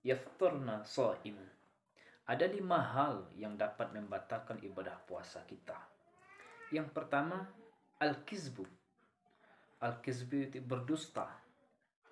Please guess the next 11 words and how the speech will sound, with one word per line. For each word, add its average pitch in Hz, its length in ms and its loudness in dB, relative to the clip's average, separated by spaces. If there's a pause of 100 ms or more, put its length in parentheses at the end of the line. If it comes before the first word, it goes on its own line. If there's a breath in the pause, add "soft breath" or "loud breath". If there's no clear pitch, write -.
(340)
Orang 123 240 0
yang 127 80 -4
suka 143 320 -4
berdusta, 151 880 2 (160)
maka 120 400 -2
akan 113 320 -6
membatalkan 101 640 -6
puasanya. - 640 -10 (960 soft breath)
Yang 170 320 2
kedua, 175 480 0 (1300)
ghibah, 135 560 2